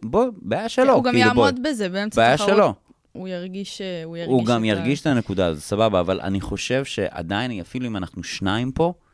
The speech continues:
Speaker 1: תעשי את הבסט שלך.
Speaker 2: נכון.
Speaker 1: תעשי את הבסט שלך. תפסיקי להשליך את זה על הבן זוג,
Speaker 2: חד
Speaker 1: על
Speaker 2: משמעית.
Speaker 1: המאמן, על הכל. תעשי את הבסט שלך, ומשמה הישועה תגיע.
Speaker 2: נכון.
Speaker 1: כי אם את רקדנית חזקה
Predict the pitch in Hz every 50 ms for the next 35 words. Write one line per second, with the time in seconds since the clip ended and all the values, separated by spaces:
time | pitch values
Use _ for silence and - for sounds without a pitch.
0 | _ _ _ _ _ _ _ _ - - 104 - - - 165 - 120 95 90 92
1 | - - - - - 69 67 - - 185 175 - - 165 156 165 - 120 117 -
2 | - 208 - 190 147 156 160 - - - 135 98 - - _ _ _ _ _ _
3 | _ - 113 - - - - 151 - - 170 151 135 120 - - - 127 127 -
4 | 135 123 120 117 104 95 87 98 92 92 92 104 110 110 104 - 220 - 92 90
5 | 90 90 95 95 92 92 95 107 113 113 110 107 - - 87 92 90 - - 117
6 | 104 - _ _ _ - 90 - - 143 - 120 120 127 123 - - - 113 107
7 | 123 143 - 123 110 113 101 - 90 90 85 - - - 110 117 139 165 196 240
8 | 254 - _ _ _ _ _ _ _ _ _ _ _ - 87 92 95 92 - -
9 | 104 92 92 - - 90 80 80 78 73 67 - - 196 185 - - 180 175 202
10 | 208 208 214 220 226 226 214 - 175 160 147 127 127 123 127 131 - 147 135 120
11 | 120 - - 82 76